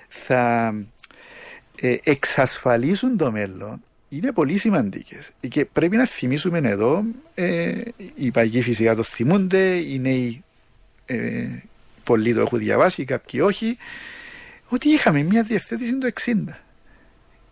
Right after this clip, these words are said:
Ε, έτσι, πενήντα εννέα, εξήντα είχαμε διευθέτηση, είχαμε μια ανεξαρτησία. Μετά από τρία χρόνια είχαμε προβλήματα.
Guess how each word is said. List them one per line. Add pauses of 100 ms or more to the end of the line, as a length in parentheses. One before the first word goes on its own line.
Ε, (300)
έτσι,
πενήντα
εννέα,
εξήντα
είχαμε
διευθέτηση,
είχαμε
μια
ανεξαρτησία.
Μετά
από
τρία
χρόνια (720)
είχαμε
προβλήματα.